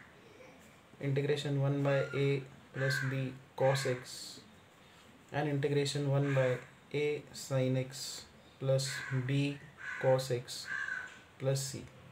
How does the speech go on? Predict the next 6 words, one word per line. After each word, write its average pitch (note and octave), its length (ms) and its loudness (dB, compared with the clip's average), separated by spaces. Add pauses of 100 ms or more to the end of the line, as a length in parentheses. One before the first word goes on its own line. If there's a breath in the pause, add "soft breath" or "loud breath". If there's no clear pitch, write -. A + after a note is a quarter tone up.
(1400)
तो F3 80 2
टोटल F#3+ 500 4 (320)
इतने G3 300 2
सारे E3+ 280 8
इंटीग्रल्स C3+ 460 2
हैं, A#2+ 160 -6